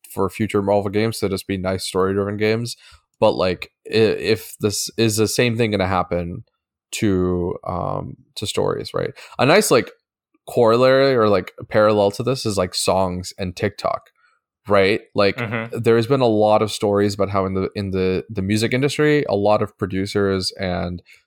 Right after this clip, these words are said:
Speaker 1: um, folks on the business side are asking musicians, like, "Oh, is this something that will go viral on TikTok?" And they
Speaker 2: Mm-hmm.
Speaker 1: prioritize those songs because they make more money off of them, right? You get more streams,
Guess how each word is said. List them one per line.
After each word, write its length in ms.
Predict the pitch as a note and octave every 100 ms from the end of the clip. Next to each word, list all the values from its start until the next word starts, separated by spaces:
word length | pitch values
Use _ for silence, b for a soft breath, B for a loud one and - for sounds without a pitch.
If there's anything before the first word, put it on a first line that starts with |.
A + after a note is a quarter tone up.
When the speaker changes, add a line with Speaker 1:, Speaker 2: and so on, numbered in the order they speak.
| _
Speaker 1:
um, 320 | F#2 F#2 F2 - -
folks 300 | A2 - -
on 400 | G2 F#2+ F#2 F2+ F#2
the 60 |
business 320 | F#2+ A#2+ A#2+
side 360 | - G#2 G2 F#2 -
are 260 | G2 F#2+ -
asking 520 | G2+ G#2+ - - G2+
musicians, 680 | F#2 F2 F#2 - B2 C3+ C#3+ b b b -
like, 240 | G3+ - - _ _ _ _
"Oh, 360 | C#3 B2+ G#2+ G#2
is 160 | A#2 A2
this 180 | C3 -
something 280 | C#3 C#3+
that 120 | A#2+ G2+
will 100 | G#2+
go 140 | G2+
viral 380 | F#2+ E2 F#2 F#2
on 100 | B1+
TikTok?" 400 | - F#2+ - - _ -
And 160 | A#2 A#2+
they 80 |
Speaker 2:
Mm-hmm. 120 | A2 B2
Speaker 1:
prioritize 640 | A#2+ B2+ C3 B2 G2+ F#2+
those 140 | F#2
songs 380 | - F#2+ G#2+ D#3 B B _
because 220 | G#2+ A2
they 100 | G#2
make 180 | F#2 F2+
more 120 | F#2
money 220 | F2+ F2+
off 200 | F2 -
of 60 | C2+
them, 120 | - -
right? 180 | E2
You 100 | - -
get 120 | G1+
more 160 | G2
streams, 480 | G2+ - A#2 A2+ G#2+